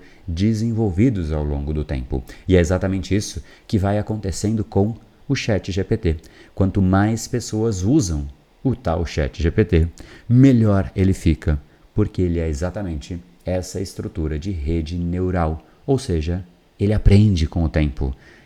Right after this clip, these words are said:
E se você aprende usando informações, usando livros, podcasts e tudo isso, o chat neural está aprendendo com milhões de pessoas escrevendo ao mesmo tempo.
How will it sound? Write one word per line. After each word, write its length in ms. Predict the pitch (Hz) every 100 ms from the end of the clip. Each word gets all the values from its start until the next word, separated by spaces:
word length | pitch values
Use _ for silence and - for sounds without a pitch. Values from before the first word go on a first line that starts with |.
| -
E 120 | 98 -
se 160 | -
você 360 | 95 95 - 113
aprende 560 | 110 104 101 90 95 - - _ _ -
usando 520 | 92 85 101 95 95
informações, 1000 | 101 101 - 92 90 - 85 87 78 -
usando 400 | 101 80 95 87
livros, 640 | 85 92 85 90 87 - - - - _ -
podcasts 1000 | 123 101 110 104 98 - - 90 - -
e 80 | -
tudo 260 | 147 123
isso, 320 | 135 - 95 82 - _
o 100 | 127
chat 320 | 117 123 117 110
neural 320 | 101 98 113
está 220 | - 113
aprendendo 600 | 104 87 85 98 101 98 - - -
com 280 | 120 123 127 - - 110
milhões 1120 | 113 127 147 139 143 175 127 80 - - -
de 120 | 82
pessoas 540 | 85 82 - 87 87 82
escrevendo 720 | 85 85 73 76 80 78 -
ao 160 | 87 87
mesmo 520 | 80 90 113 127 123
tempo. 460 | - 87 85 76